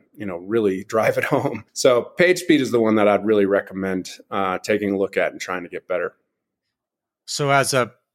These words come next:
Speaker 2: marketer, if in, if this, uh, page experience comes to fruition in twenty twenty-one, what should they be doing right now? Is this something they should be worrying about? Is it kinda like, uh, what is it, Y two K? You know, when all the,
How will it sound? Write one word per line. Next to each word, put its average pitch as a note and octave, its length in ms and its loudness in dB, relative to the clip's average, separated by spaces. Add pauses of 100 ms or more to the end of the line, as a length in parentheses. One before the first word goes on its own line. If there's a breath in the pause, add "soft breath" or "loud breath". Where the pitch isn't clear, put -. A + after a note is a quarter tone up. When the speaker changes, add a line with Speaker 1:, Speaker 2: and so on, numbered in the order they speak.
Speaker 2:
marketer, A#2 920 2
if - 320 -10
in, A#2 380 -8
if A2+ 400 -10
this, B2 300 -4
uh, A2+ 240 -4 (180)
page C3 280 -2
experience B2 840 0 (280)
comes B2+ 220 -6
to - 100 -10
fruition A#2+ 540 -2
in G#2+ 80 -6
twenty A2+ 240 -6
twenty-one, A2+ 760 -2
what C#3+ 120 -2
should G3 160 -2
they G3 60 4
be F#3+ 100 0
doing F#3 180 2
right E3+ 160 2
now? E3+ 220 4
Is A2 80 0
this C#3 140 -2
something C3+ 240 -2
they B2+ 100 0
should A#2+ 160 -6
be A2 120 -4
worrying A2+ 300 -4
about? D#3+ 200 2
Is C#3 80 -4
it C#3+ 120 -4
kinda D#3+ 200 0
like, C#3+ 280 0
uh, A#2+ 460 2
what C3+ 140 -10
is A#2+ 100 -8
it, B2 140 -10
Y A#2+ 220 0
two C#3+ 180 -4
K? C3 240 0
You C#3 100 0
know, C3 140 2
when B2+ 140 4
all B2+ 180 6
the, A#2+ 180 -2